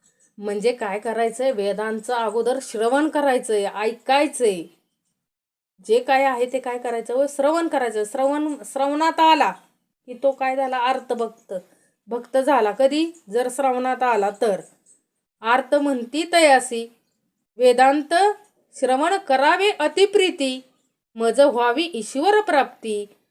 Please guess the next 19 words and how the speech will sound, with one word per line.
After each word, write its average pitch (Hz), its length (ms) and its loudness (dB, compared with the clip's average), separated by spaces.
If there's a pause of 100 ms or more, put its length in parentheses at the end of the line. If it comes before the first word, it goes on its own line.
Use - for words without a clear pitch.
(100)
ऐसा 240 420 2
अनुराग 254 720 0
ज्याचे 247 440 2
चित्ती, 285 720 -8
अर्थ 254 320 0
म्हणती 320 460 -2
तयासी. 214 320 -2
म्हणजे 277 240 -4
काय 311 180 -4
हो? 294 140 -2 (1040)
सुरुवातीला 302 800 0 (1900)
तो 277 40 -12
काय 269 300 0
बसतो? 269 380 0
श्रवणाला 202 640 -4
बसतो, 220 580 -2 (140)
श्रवण 226 440 -4
करायला 269 460 0
लागतो. 202 580 -8